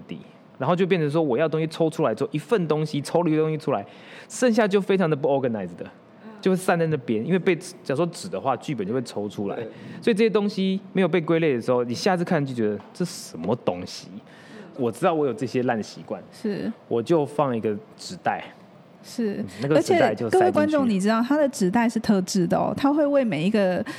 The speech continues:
Speaker 3: 作品，就是它的封面会放上那个作品的，可能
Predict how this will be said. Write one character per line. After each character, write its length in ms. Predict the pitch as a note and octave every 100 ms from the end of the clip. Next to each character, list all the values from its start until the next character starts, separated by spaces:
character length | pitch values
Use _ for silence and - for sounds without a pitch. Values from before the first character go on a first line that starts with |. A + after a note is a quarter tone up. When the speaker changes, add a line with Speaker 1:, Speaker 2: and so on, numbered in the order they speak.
| - -
Speaker 3:
作 300 | - B3 F#3
品， 360 | - F#3 - A#3 - - - -
就 100 | B3
是 220 | B3 B3+
它 160 | A#3 B3
的 80 | A3
封 300 | - G#3+ A3+
面 220 | A3+ G3+
会 140 | A3+
放 240 | A3 A3 G#3+
上 140 | G3+
那 80 | G#3
个 100 | F#3+
作 240 | - F#3+
品 220 | F3+ F3+
的， 100 | E3 E3+
可 140 | F3+
能 360 | E3+ E3 E3+